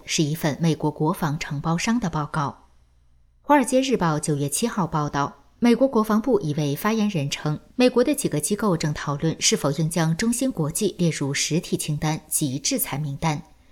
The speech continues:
一旦实施，美国企业必须获得商务部特别许可才能与中芯交易。为何美国忽然对中芯出手？华尔街日报援引知情人透露，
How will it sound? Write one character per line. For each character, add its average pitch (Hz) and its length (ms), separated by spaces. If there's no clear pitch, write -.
一 254 140
旦 294 140
实 - 200
施， 220 320
美 165 140
国 156 140
企 151 260
业 147 160
必 220 160
须 254 200
获 262 160
得 143 140
商 208 240
务 180 80
部 156 220
特 - 180
别 151 160
许 156 280
可 - 240
才 - 180
能 139 200
与 139 120
中 156 240
芯 147 200
交 147 220
易。 143 140
为 320 80
何 285 160
美 151 160
国 143 240
忽 262 180
然 165 200
对 135 260
中 170 160
芯 202 180
出 262 240
手？ 165 300
华 - 160
尔 240 80
街 254 180
日 269 140
报 165 260
援 151 280
引 139 140
知 254 200
情 147 200
人 143 160
透 - 260
露， 147 280